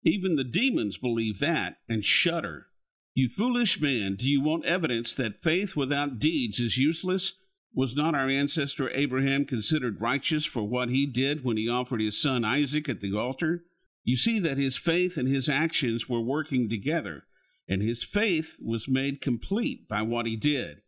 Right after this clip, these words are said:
And the scripture was fulfilled that says, 'Abraham believed in God, and it was credited to him as righteousness, and he was called God's friend.'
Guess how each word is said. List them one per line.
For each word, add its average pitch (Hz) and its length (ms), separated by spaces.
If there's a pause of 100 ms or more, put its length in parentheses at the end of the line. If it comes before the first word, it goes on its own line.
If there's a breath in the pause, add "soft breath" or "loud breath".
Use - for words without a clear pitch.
(600)
And 135 160
the 123 60
scripture 180 560
was 107 180
fulfilled 117 520
that 117 160
says, 123 480
'Abraham 156 560
believed 147 500
in 156 160
God, 104 500
and 110 160
it 123 120
was - 120
credited 143 540
to 110 120
him 147 380
as 131 300
righteousness, 107 960 (420)
and 113 140
he 147 100
was 175 160
called 170 420
God's 127 320
friend.' 85 640